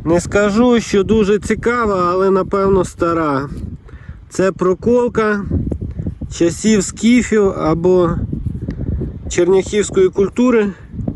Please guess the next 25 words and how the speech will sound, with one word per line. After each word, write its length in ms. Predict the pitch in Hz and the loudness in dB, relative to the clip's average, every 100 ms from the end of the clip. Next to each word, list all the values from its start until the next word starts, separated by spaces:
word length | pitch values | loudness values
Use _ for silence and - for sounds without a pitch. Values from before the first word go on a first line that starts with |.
| - - - - - - | -8 -8 -8 -10 -12 -2
Бронза. 640 | 156 220 240 202 214 208 175 - - - - - - - - - - - - | 2 2 2 0 0 0 -4 -8 -8 -8 -10 -12 -10 -12 -10 -12 -10 -6 -2
Напевно, 720 | 156 202 220 214 196 175 - - - - | -2 0 2 2 2 2 -4 -10 -8 0
при 180 | 190 190 | 2 2
житті 580 | 190 208 - 226 226 | 0 -2 0 2 2
своєму 560 | 202 185 202 196 185 175 156 | 2 2 2 4 2 0 -2
і 80 | 165 | -4
функціонуванні 1120 | - 185 - 196 190 196 196 202 190 185 170 | 0 0 0 2 2 4 2 2 2 2 2
вона 260 | 175 185 175 | 2 2 2
була 360 | 175 180 170 | 2 2 2
рівною. 560 | 196 240 233 220 220 208 - - - - - | 2 2 4 4 2 0 -8 -12 -12 -12 -10
З 80 | - | -4
одної 320 | 165 202 190 | 0 2 2
сторони 440 | 175 185 190 196 180 | 0 0 2 2 2
більш 300 | 180 175 180 | 2 2 2
гостра, 500 | 226 226 - 180 160 | 2 2 0 0 0
з 60 | |
другої 380 | 160 175 170 160 | 2 4 4 2
тупіша. 680 | - 160 - 208 - 185 190 - - - - - - - - - | 0 -2 0 0 0 -2 -4 -10 -16 -16 -18 -16 -16 -18 -20 -4
І 140 | 175 214 | 0 0
такою 380 | 202 226 226 | 0 2 2
штукою 540 | 196 - 233 233 220 190 | 2 -2 0 2 4 4
робилися 540 | 180 196 214 185 190 | 2 2 2 2 2
отвори 500 | 180 196 - 170 165 | 2 2 0 0 2
в 40 | 143 | 0
шкірі, 520 | - 202 226 214 | -4 0 2 2